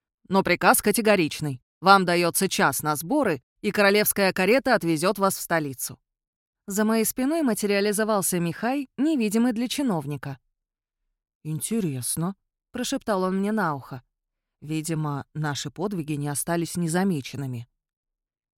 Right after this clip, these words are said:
Через час я сидела в королевской карете, обитой бархатом и украшенной золотом.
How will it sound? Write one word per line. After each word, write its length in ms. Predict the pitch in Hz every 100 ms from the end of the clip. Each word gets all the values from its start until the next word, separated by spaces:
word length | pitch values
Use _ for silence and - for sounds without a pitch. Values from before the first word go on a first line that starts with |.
| -
Через 280 | 359 339
час 340 | - 320 254 -
я 140 | 240
сидела 360 | 220 214 214 170
в 40 |
королевской 580 | - 180 175 165 - 180
карете, 460 | 185 185 180 - 151
обитой 400 | 151 160 - 156
бархатом 640 | 208 294 - 277 269 233
и 80 | -
украшенной 720 | 196 175 170 175 - 190 175
золотом. 580 | 165 160 135 135 - -